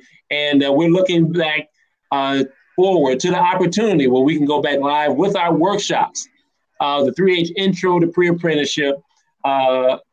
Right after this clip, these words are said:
program, so that we can actually continue to engage our young people, uh, with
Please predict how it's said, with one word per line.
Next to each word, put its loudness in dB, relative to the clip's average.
program, 0
so -2
that 0
we 0
can 0
actually -4
continue 0
to 0
engage 0
our 0
young 0
people, 0
uh, -8
with -2